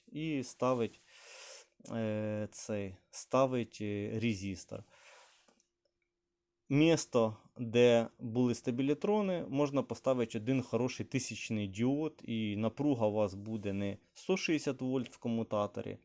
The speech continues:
а там скільки накрутите, скільки і буде. Сподіваюся, ця інформація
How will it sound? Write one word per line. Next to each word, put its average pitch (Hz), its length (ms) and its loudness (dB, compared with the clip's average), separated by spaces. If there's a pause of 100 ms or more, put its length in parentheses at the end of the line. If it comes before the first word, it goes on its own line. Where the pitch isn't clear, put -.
(460)
а 214 260 4
там 127 340 2
скільки 165 380 0
накрутите, 143 560 2
скільки 113 380 -6
і 104 60 -4
буде. 90 420 -14 (2500)
Сподіваюся, 160 1080 0
ця - 180 -4
інформація 147 880 -2